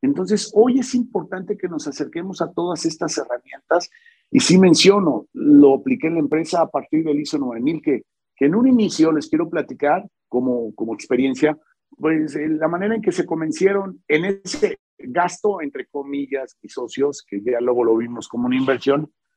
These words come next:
era para poder aspirar a, a ser proveedores del sector automotriz.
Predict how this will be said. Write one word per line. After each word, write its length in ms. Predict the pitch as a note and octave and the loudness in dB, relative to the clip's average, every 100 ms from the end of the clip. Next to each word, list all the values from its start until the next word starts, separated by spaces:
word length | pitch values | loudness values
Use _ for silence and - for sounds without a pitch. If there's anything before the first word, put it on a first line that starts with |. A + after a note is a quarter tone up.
| _ _ | _ _
era 260 | C#3 F3+ F3+ | 4 4 4
para 240 | E3+ C#3+ | 2 2
poder 300 | D3+ C#3+ D#3+ | 2 2 2
aspirar 560 | F3+ - D3 C#3+ D#3 D3+ | -2 0 2 4 2 -2
a, 320 | A#2 A#2 A2+ | -4 -4 -4
a 60 | A2+ | -4
ser 200 | C3+ C3 | -4 -2
proveedores 400 | D#3 B2+ B2+ C#3+ | 0 0 0 -4
del 120 | A2 | -6
sector 260 | - - B2 | -8 -6 -6
automotriz. 640 | B2 C#3 C#3+ A3 - | -4 -4 -2 -2 -2